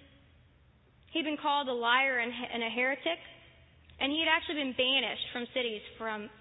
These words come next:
just for teaching people God, about God. He was no stranger to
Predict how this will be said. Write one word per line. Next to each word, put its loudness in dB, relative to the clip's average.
just -2
for -6
teaching -2
people -4
God, -4
about -4
God. -2
He 2
was -2
no 0
stranger -2
to -8